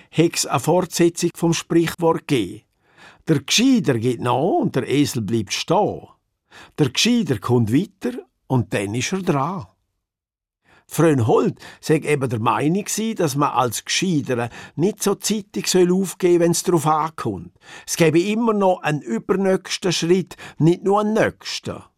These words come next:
Und gesagt hat sie, „Ja, und nachher? Was ist nachher?“ Und dann hat der Herr J aus Z, ein pensionierter Forstingenieur, noch einen schönen Schluss dazu serviert.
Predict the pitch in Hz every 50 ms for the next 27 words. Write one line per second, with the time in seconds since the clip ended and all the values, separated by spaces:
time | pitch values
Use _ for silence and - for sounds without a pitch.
0 | _ _ _ _ _ _ _ _ _ _ - 131 131 110 - - 143 139 180 214
1 | 220 - - 156 160 165 156 - - - 151 160 156 147 _ _ _ _ _ _
2 | _ _ _ _ _ _ - 127 147 143 113 - - - 131 139 131 127 - 123
3 | 110 95 - - 123 120 143 160 180 214 226 226 _ _ _ _ _ _ _ _
4 | _ _ - - 135 139 120 - 139 123 101 - 151 139 104 80 - - 131 156
5 | 160 175 202 233 254 254 _ _ _ _ _ _ _ _ _ _ _ _ _ _
6 | _ _ _ _ _ _ _ - 113 95 113 127 151 160 131 135 139 143 - -
7 | 110 95 82 95 107 113 101 95 _ _ - - 98 127 120 135 147 _ _ -
8 | - 127 107 - - - - 127 131 147 147 _ - - - 123 104 - 120 120
9 | 110 95 104 95 113 135 147 147 143 _ - 107 92 87 - - - 120 120 -
10 | 175 160 - - - - - 147 135 - - 120 131 123 120 123 139 143 120 -
11 | - - - - - - - 117 110 107 98 90 - - - 156 175 196 196 180
12 | 180 160 - - 127 156 147 - - - - - - - - 117 92 92 87 -
13 | 107 98 95 85 92 95 85 82 - - - - -